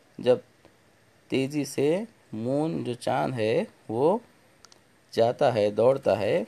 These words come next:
उसके लिए कितने होते हैं? फ़ोर, चार वीक्स, चार हफ्ते होते हैं।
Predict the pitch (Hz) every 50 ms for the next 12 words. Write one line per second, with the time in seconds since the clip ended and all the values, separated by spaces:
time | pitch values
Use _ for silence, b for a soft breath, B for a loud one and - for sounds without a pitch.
0 | - - - 156 - - - 110 117 120 120 - 117 123 127 123 135 135 131 127
1 | 131 143 170 220 285 262 - _ _ - - - - - 156 117 95 - - -
2 | - _ _ _ _ _ - _ _ _ - - 131 123 123 143 147 123 107 107
3 | 113 123 131 127 - - - - 120 131 135 127 127 98 - - - - 95 98
4 | 87 - - - - -